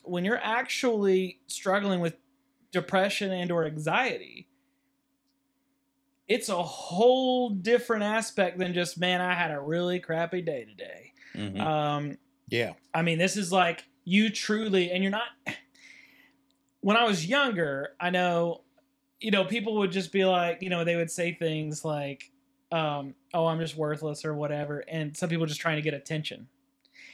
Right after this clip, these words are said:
Speaker 1: And that was the big thing. "Oh, they're just trying to get attention." And I think there's some truth to that, but we should not be making that, I mean, we should take it seriously
Speaker 2: Right.
Speaker 1: anytime somebody has an issue like this.
Speaker 2: Yeah, like, depression is,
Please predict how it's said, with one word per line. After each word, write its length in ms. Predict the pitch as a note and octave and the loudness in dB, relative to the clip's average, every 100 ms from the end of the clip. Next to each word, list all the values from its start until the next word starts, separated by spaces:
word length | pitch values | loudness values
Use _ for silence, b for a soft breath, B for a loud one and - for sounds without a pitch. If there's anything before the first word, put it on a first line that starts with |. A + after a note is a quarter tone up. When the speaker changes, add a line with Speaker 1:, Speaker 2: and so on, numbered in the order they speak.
| B | B
Speaker 1:
And 120 | F3+ | 2
that 160 | F#3+ F#3+ | 4 2
was 140 | D#3+ | 2
the 80 | F3 | 0
big 180 | E3+ D#3 | 0 0
thing. 180 | F#3 F3 | -2 2
"Oh, 140 | G#3+ | 2
they're 100 | G#3+ | 2
just 140 | F#3 - | 0 0
trying 140 | F3 | 0
to 60 | D#3+ | 0
get 100 | D3+ | -2
attention." 360 | - C3 - _ B B B _ - | -6 -12 -14 _ B B B _ -4
And 300 | F#3 G3 G#3 | 0 2 2
I 60 | G#3+ | 0
think 300 | C4 C#4 - | -2 -4 0
there's 260 | D4 D4 - | 0 0 -4
some 580 | - F3+ G#3 B3+ C4 - - | -2 0 2 0 -2 -8 -12
truth 480 | - G#3 F#3 F#3 - | -4 0 0 0 -4
to 120 | E3 | -2
that, 380 | D3+ C#3+ F#3+ - _ _ _ _ - D3 D3+ | 0 0 -2 -2 _ _ _ _ -20 -20 -12
but 840 | E3 E3 E3 D#3+ D#3+ D#3 D3+ D3 D3 | -2 2 2 2 0 0 0 -2 -4
we 240 | D3 G3 | -2 -2
should 200 | G3+ F3 | -2 -2
not 200 | E3 E3+ | -2 -4
be 80 | E3 | -2
making 280 | E3 D#3+ D#3 | -2 -2 -4
that, 160 | D3 - | -6 -6
I 60 | D#3+ | -2
mean, 160 | D#3 | 0
we 100 | F3 | -2
should 280 | E3 D#3+ D3+ | -4 -8 -4
take 180 | E3 D3+ | -2 -2
it 120 | C3 | -6
seriously 600 | D3+ A2 F#2 - - - | -6 -6 -8 -12 -14 -6
Speaker 2:
Right. 160 | G2+ D3+ | 0 0
Speaker 1:
anytime 280 | D3+ D#3+ D3 | 0 -2 -6
somebody 280 | C#3+ C3+ C#3+ | -10 -10 -8
has 240 | A#2+ C#3+ | -8 -10
an 60 | A2+ | -12
issue 260 | - - | -12 -12
like 160 | - - | -12 -12
this. 100 | - | -4
Speaker 2:
Yeah, 220 | D3 F2 - - | -2 -2 -6 -6
like, 220 | D#3 C#3+ - C3 | -2 -2 -4 -8
depression 540 | D3+ G#3+ A#3 G#3 D3+ | -6 -4 -4 -2 -4
is, 460 | A#2 B2+ B2 B2 | -2 -2 -2 -4